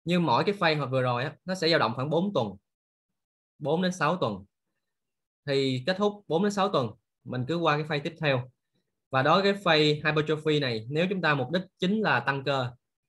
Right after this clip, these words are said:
tăng cơ giảm mỡ chẳng hạn, hoặc là to mông giảm bụng đó, thì chúng ta sau khi thực hiện đến phase thứ ba hypertrophy này, chúng ta có hai lựa chọn. Một á, là tăng tiếp lên cái phase bốn hoặc năm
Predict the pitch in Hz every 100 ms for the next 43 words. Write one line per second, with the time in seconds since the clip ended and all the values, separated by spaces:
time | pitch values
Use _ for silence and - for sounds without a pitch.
0 | _ _ 135 135 135 127 127 110 120 -
1 | 143 123 95 107 127 _ _ _ - 113
2 | 117 107 107 - 127 139 135 131 131 127
3 | _ - 113 143 104 110 120 _ _ -
4 | 120 156 - _ _ _ - 131 147 170
5 | 147 143 139 - 147 151 151 139 131 113
6 | 117 135 160 185 156 143 165 151 139 147
7 | 139 139 131 139 139 120 92 - _ _
8 | _ _ _ _ _ 185 180 151 160 165
9 | 151 135 113 113 95 104 120 110 110 143
10 | 156 - _ 120 120 135 131 127 127 147
11 | 156 - 139 139 135 127 160 147 123 127
12 | 156 160 123 127